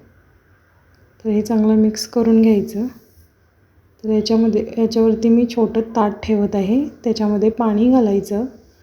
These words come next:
आणि एक पाच मिनटं भाजी वाफवून घ्यायची.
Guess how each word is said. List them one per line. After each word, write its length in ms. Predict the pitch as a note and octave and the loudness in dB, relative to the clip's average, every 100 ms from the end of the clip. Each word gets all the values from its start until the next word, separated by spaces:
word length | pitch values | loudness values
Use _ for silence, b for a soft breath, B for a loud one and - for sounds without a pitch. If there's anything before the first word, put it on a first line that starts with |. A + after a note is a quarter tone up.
| b b b | b b b
आणि 220 | A3 A3 | -2 0
एक 80 | A#3 | 0
पाच 420 | A3+ B3 A3+ A3+ | 0 0 0 2
मिनटं 460 | A#3+ A#3 A3+ A#3 B3+ - - _ _ | 2 4 2 0 0 -2 -14 _ _
भाजी 300 | G#3+ A3 G#3 A3 | 0 0 2 0
वाफवून 480 | A3 G#3+ - G#3+ B3 | 2 0 0 2 4
घ्यायची. 440 | B3 G#3 - G3+ | 4 2 0 -4